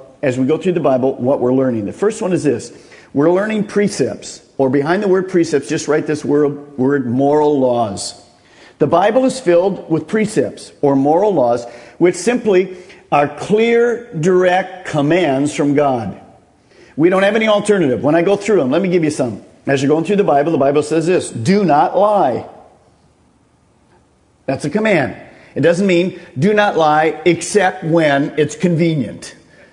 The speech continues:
It just says, "Do not lie." Then another one, it says this, "If you're a Christian, marry only a Christian." That is a command.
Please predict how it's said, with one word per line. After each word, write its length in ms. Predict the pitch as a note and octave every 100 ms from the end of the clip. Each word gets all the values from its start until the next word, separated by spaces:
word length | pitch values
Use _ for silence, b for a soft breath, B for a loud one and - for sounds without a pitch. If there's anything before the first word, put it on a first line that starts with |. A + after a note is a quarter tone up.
| b _ - - _ _ _ - _
It 60 | D3
just 200 | - -
says, 280 | C#3 D3 D3
"Do 140 | C3
not 220 | C3+ D3+
lie." 340 | F3 F#3 C3 F#2+ - B B B
Then 240 | D3 F3
another 240 | G3+ G#3+ G#3+
one, 100 | F3
it 100 | F3
says 220 | F#3 E3+
this, 400 | G3+ F3 G#2+ - - - _ _
"If 160 | D3+ D3+
you're 220 | D3+ G3+
a 40 |
Christian, 540 | G#3 E3 - - G3+ G3 -
marry 760 | D#3 F3+ E3+ E3+ F3+ G3+ G3+ -
only 600 | D#3+ F3 E3+ F#3 F#3 -
a 80 | F3+
Christian." 540 | G3 F#3 - A#2+ - - - b b
That 160 | B2 C3+
is 140 | F#3
a 60 | C4
command. 680 | - G#3+ G3+ G3+ A3 A#3+ -